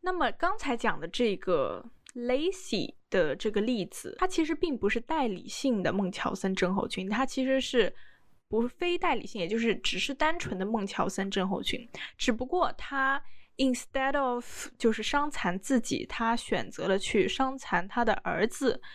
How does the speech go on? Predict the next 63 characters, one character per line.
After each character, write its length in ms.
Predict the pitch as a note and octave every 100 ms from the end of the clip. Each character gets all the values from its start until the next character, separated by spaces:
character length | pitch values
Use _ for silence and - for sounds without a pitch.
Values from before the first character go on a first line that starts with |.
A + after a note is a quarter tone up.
| -
来 180 | - G3
获 240 | G3+ B3 G3+
取 160 | -
关 300 | - F3 F3
注。 200 | F#3 F#3+ - - -
他 120 | -
不 120 | - B3+
像 200 | D#4+ D4+
代 180 | D#4 C#4
理 140 | F#3+
性 180 | - B3
的 60 |
孟 180 | G#3+ G#3+
乔 160 | G#3 F#3
森 180 | G#3 G#3
症 180 | G#3
候 140 | G#3 F#3
群 280 | - D#3+ F#3+
是 340 | - A3 E3+ - -
想 360 | - A3 E3 G3
要 320 | D4 C4+ - -
得 200 | F3 F#3+
到 320 | C#4+ C4+ G3 - - -
孩 340 | - - G3 A#3
子 240 | - E4+
的 380 | C4 G#3 F3 C3
这 160 | - B3
样 100 | G#3
的 80 | -
依 340 | A#3+ B3 C4
赖， 280 | C4+ B3 -
他 220 | - A#3
不 160 | - F3
是， 240 | - -
他 180 | - B3+
还 140 | A3+
是 260 | A3+ C#4+ C4+
想 300 | - - -
得 160 | D#3+
到 140 | F3 G#3+
别 180 | - A3+
人 100 | E4
的 60 |
关 240 | C#4+ G3 F#3+
注， 180 | G3
只 140 | - F#3+
不 140 | G3
过 340 | A3 D#4 - - - - -
这 100 | C#4
个 80 | A#3+
受 300 | - D#4+ A#3
罪 240 | F4 D4
的 100 | F#3+
人 440 | D3+ G#2 A2+ - - _ _ -
变 180 | A#3 G3+
成 160 | -
了 80 | F3+
他 160 | F#3 F#3+
自 140 | -
己 100 | F#3
的 100 | -
儿 200 | - B2
子。 240 | - E3+